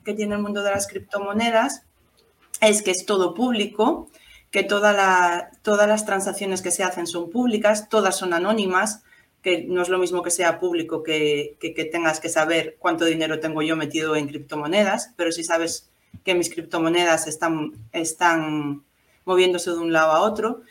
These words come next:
Y luego, pues, eh, poder, eh, formar parte de un proyecto desde el inicio. O sea, que sea descentralizado, que no haya nadie que, que esté,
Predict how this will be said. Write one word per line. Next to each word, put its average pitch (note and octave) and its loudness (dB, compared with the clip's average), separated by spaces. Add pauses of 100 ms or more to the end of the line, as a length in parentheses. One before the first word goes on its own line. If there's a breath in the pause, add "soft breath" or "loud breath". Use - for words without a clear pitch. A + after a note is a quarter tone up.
(240 loud breath)
Y A3+ 2
luego, G#3 4
pues, F3+ 0 (100)
eh, D#3 -2 (360)
poder, G3 2 (180)
eh, F3+ 0
formar G3 0
parte F#3 0
de F3+ -2
un F#3+ -6
proyecto G#3+ -2
desde F3+ -2
el D#3+ -4
inicio. D#3 -4 (260)
O - -14
sea, E3+ 0
que D#3 -4
sea F3+ 0
descentralizado, G3 0
que F#3+ -6
no F3 0
haya F3+ 0
nadie F3+ -2
que, D#3+ -4
que D#3 -4
esté, D#3 -4